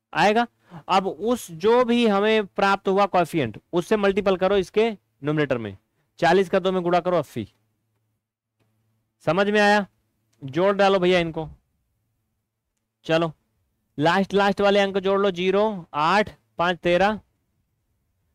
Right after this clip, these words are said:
हासिल आया एक, ठीक है, डन।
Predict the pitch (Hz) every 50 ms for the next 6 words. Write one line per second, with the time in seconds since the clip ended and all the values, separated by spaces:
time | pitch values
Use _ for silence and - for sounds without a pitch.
0 | _ _ - 139 156 156 196 190 185 185 185 165 131 170 175 196 214 202 - -
1 | - - _ _ _ _ _ _ _ _ _ _ _ _ _ _ _ _ _ _
2 | _ _ _ _ _ _ _ _ _ _ _ _ _ _ _ - 165 165 190 226
3 | 220 156 - _ _ _ _ _ _ _ _ _ _ _ _ _ _ 175 202 226
4 | 214 151